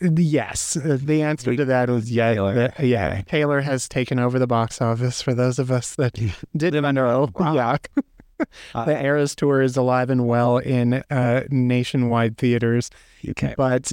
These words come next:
Speaker 2: It's not spooky season for her, sorry.
Speaker 1: It isn't, but what ended up happening this year, uh, if, if, if you didn't know this, that, uh, a lot of movies were supposed to come out October thirteenth, like Exorcist, the new
Speaker 2: She said,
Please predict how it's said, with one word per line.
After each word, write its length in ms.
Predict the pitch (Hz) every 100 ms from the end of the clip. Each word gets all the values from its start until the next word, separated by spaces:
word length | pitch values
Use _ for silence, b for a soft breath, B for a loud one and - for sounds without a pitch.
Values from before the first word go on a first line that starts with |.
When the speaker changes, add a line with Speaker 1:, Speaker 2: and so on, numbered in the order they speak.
| -
Speaker 2:
It's 260 | 123 117 123
not 220 | 110 107
spooky 320 | 101 92 95
season 320 | 98 92 90
for 120 | -
her, 200 | 90 85
sorry. 400 | 87 73 71 82 185
Speaker 1:
It 140 | 180
isn't, 420 | 160 139 147 143
but 240 | 147 139 -
what 260 | 139 143
ended 220 | 147 147
up 80 | 127
happening 540 | - 139 220 139 123 117
this 240 | 110 -
year, 400 | 110 110 113 139
uh, 200 | 135 127 -
if, 200 | 143 135
if, 320 | 151 123 - _ -
if 280 | 156 151 117
you 80 | 123
didn't 220 | 113 110
know 140 | 127 160
this, 300 | 120 113 -
that, 400 | 120 117 113 - -
uh, 260 | 147 120 127
a 80 | 131
lot 240 | 127 131
of 80 | 135
movies 340 | 131 123 117
were 120 | 120 117
supposed 480 | - - 156 -
to 80 | 135
come 180 | - 123
out 140 | 113
October 420 | 113 - 120 113 107
thirteenth, 480 | 117 107 123 113 -
like 200 | 113 101 -
Exorcist, 600 | 127 - 120 - 113 -
the 100 | 120
new 60 |
Speaker 2:
She 60 | 135
said, 140 | 123